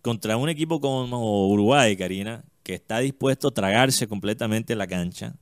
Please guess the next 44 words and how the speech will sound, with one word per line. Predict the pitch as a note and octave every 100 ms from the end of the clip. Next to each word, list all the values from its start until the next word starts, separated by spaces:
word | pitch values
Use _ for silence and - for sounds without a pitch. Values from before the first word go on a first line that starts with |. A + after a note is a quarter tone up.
| _ _ _
con | - F#2
un | G2+
técnico | - A2 A#2+ G#2+ F2+
que | F2
sabe | - A2+ B2 G2
cómo | F2+ G#2 - _ _ - _
sacarle | - - F2 G2+ A#2 A2+ G2
provecho | - F2+ G2 A#2 - G2
a |
sus | - F2
jugadores, | F2 E2 D2+ D#2 G2 C3+ -
como | D#2+ D#2+ D#2
lo | D#2 D#2
es | D#2+
Marcelo | F2 F2 - F2
Bielsa, | F2 D2+ D2+ - G2 _ _ _
está | - - F3+ -
preparado | C#3+ - G#2 A2 C3
la | A2
hinchada | F#2 F2 F#2 G2 B2
de |
Colombia | G2 F#2+ G#2 B2+
que | G2 E2+
va | E2+
a | G2
estar | - B2+ C#3+
ahí | A2+ A#2+ D#3+
en | D3+
el | C3
estadio | A2+ A#2 C#3 D3+
el | C3+
día | D3 C#3
de |
hoy | C3+ D#3
para | D#3+ A#2
apoyar | G2+ G#2 A2 E2+
el | D2
equipo, | - F2+ F2 -
para | F#2 F#2
poner | F2+ G2+
la | C#3+
cuota | A#2+ C#2 - -
de | -
fe. | -